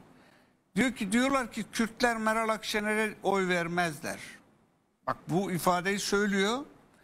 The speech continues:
sonra anlatıyor. Diyor ki, işte ben,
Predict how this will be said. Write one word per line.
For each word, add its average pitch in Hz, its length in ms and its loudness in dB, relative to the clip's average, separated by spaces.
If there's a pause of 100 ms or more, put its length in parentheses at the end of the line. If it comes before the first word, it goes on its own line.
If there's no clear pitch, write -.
(360)
sonra 254 280 2
anlatıyor. 214 640 -2 (180)
Diyor 226 240 -2
ki, 190 320 -2 (1040)
işte 208 460 0 (1300)
ben, 202 260 0